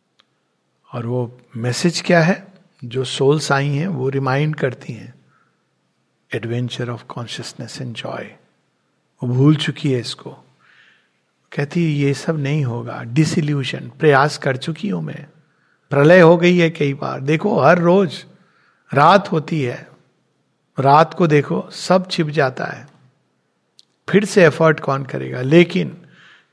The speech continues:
चूंकि हमारे अंदर soul तत्व है, so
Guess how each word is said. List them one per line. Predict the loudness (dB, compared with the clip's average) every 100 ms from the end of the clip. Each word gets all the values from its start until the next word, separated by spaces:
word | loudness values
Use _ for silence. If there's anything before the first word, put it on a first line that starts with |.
| _ -2
चूंकि | 2 2 6 6
हमारे | 8 8 8 6
अंदर | 4 0 0
soul | -2 -2 -2 -2
तत्व | -4 -6 -4 -6
है, | -4 -8 -10 _ _ _ _ _ _ _ _ _ _
so | -8 -4